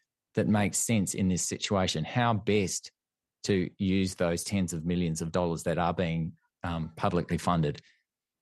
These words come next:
And then how to structure it so that it doesn't become a political football, because that is a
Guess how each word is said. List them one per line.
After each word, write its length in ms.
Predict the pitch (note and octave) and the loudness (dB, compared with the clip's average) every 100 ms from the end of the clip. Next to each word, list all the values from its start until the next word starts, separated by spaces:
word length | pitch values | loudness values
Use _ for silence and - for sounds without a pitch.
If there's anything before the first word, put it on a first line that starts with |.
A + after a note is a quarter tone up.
| - | 0
And 160 | A#2+ | 2
then 340 | A#2+ C3 B2+ - | 4 4 2 0
how 240 | - A2+ C#3+ | 0 2 2
to 100 | F3 | 0
structure 540 | - A2 B2 - G#2 | 0 0 0 -2 -2
it 120 | D2 | -2
so 240 | - G#2 G2 | -2 0 2
that 140 | F#2 | 2
it 100 | F#2 | 2
doesn't 240 | F#2+ F2+ F2+ | 0 -2 -4
become 280 | - G2+ | -2 -2
a 40 | D#2+ | -2
political 420 | - F#2+ E2+ F2 | -2 -2 -2 -6
football, 480 | - - - D2 - _ _ _ _ | -4 -4 -4 -6 -8 _ _ _ _
because 300 | - A2 C3 | -8 0 0
that 240 | D3+ D#3 - | 2 2 2
is 180 | A#2 G2+ | 2 2
a 180 | G2+ | 0